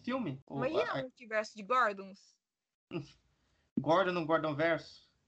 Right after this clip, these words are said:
Speaker 2: É, igual o, vai, nossa, igual o Alfred. Alfred, Bruno, eu não lembrava qual de Circus era o Alfred.
Speaker 1: É?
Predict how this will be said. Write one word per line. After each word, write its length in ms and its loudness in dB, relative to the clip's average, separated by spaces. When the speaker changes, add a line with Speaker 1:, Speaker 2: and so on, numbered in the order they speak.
Speaker 2:
É, 280 -4
igual 240 0
o, 180 0
vai, 140 -10
nossa, 300 -2
igual 260 2
o 60 4
Alfred. 480 2
Alfred, 440 -4
Bruno, 460 -8
eu 140 -6
não 200 -4
lembrava 540 2
qual 220 2
de 100 0
Circus 400 -8
era 200 -2
o 60 -4
Alfred. 480 0
Speaker 1:
É? 300 0